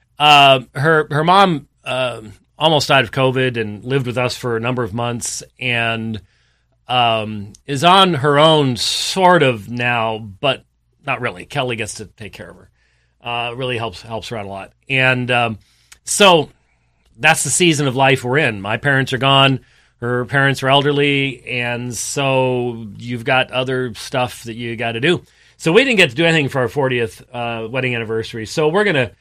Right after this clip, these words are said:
try to, uh, grab a late lunch and, um, uh, help push. Well, we, I already did, but help push, uh, Top Gun Maverick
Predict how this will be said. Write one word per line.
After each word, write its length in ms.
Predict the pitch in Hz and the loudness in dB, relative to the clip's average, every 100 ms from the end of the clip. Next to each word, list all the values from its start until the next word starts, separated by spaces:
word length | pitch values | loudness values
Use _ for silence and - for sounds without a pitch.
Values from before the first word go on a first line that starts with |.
| _ _ _ | _ _ _
try 260 | - 156 143 | 6 6 8
to, 300 | 123 107 87 _ _ | 4 0 -8 _ _
uh, 300 | 123 113 104 101 _ 117 | -12 -12 -12 -18 _ -8
grab 340 | 147 143 139 | 2 4 4
a 260 | 120 107 104 _ _ _ _ _ _ | 0 -4 -10 _ _ _ _ _ _
late 340 | 120 143 156 | -6 0 0
lunch 580 | 131 131 135 127 - - - | 0 0 0 -2 -8 -10 -10
and, 460 | 123 117 113 113 | -8 -6 -6 -6
um, 300 | 113 110 110 - _ _ _ _ _ | -4 -4 -6 -12 _ _ _ _ _
uh, 460 | 123 123 117 110 101 | -6 -4 -4 -6 -10
help 360 | - 175 190 139 - _ | -2 4 4 4 -14 _
push. 560 | 196 190 156 - - - _ _ _ - | 4 6 4 -2 -6 -12 _ _ _ -4
Well, 160 | 160 170 | 2 6
we, 80 | |
I 760 | 190 135 131 117 139 127 - 156 | 4 2 -8 -10 -14 -12 2 4
already 180 | 160 131 | 4 4
did, 360 | 143 143 101 - | 4 2 0 -10
but 200 | - - | -8 -2
help 260 | 135 180 135 | 2 2 4
push, 400 | 165 139 - - | 2 2 -2 -6
uh, 380 | - 123 117 107 - | -4 -2 0 -4 2
Top 220 | 165 143 | 2 4
Gun 200 | 151 127 | 2 4
Maverick 460 | 127 127 120 110 | 4 2 2 -4